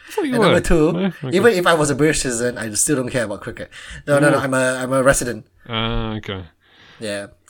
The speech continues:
Speaker 2: Um, legally, very different. Um, especially if you ask the Home Office.
Speaker 1: Um,
Speaker 2: <laughs>
Speaker 1: I've never, I've never taken the test because I, I was born here. But I understand, um, you have to pledge your allegiance to the England cricket team. That's, that's one of the things.
Speaker 2: Uh, that's why I'll never get
Speaker 1: <laughs>
Speaker 2: British citizenship then.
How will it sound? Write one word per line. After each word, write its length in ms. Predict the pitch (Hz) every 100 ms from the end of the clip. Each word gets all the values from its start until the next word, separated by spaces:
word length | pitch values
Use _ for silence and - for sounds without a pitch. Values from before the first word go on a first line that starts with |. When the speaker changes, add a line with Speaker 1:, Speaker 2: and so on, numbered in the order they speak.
| -
Speaker 2:
Um, 320 | 117 120 120
legally, 540 | 139 139 147 156 151 147
very 260 | 127 131
different. 460 | 123 120 117 110 -
Um, 180 | 110 101
especially 340 | - 131 - 135
if 60 |
you 60 | 147
ask 100 | -
the 60 | -
Home 160 | 107
Office. 380 | 101 110 - - -
Speaker 1:
Um, 200 | 131 131 -
Speaker 2:
<laughs> 80 | -
Speaker 1:
I've 160 | 131 143
never, 220 | 185 156 -
I've 140 | 139 165
never 140 | 147
taken 240 | 120 139 104
the 60 |
test 260 | 90 92 -
because 240 | 110 107
I, 40 | 107
I 260 | 117 107
was 100 | 104
born 220 | - 123
here. 120 | 104 92
But 120 | 120
I 160 | 131
understand, 720 | 147 151 131 - 127 107 104 - _ _ _ _ -
um, 380 | 113 110 113 143
you 140 | 110
have 120 | 113
to 100 | -
pledge 300 | 110 123 107
your 100 | 113
allegiance 320 | 110 104 110 -
to 100 | -
the 80 |
England 220 | 113 107 -
cricket 240 | 101 110
team. 240 | 110 98 80 _ _ _ _
That's, 240 | 101 98 -
that's 180 | 107 -
one 180 | 104
of 60 | 98
the 60 | 101
things. 160 | 98 - - - _ _ _ _ _ _ -
Speaker 2:
Uh, 220 | 110 107
that's 320 | 117 117 -
why 140 | 123 107
I'll 140 | 104
never 320 | 107 113 113 98
get 120 | 113
Speaker 1:
<laughs> 280 | 110 202 117
Speaker 2:
British 240 | 113 -
citizenship 480 | 110 113 110 - 110
then. 160 | 98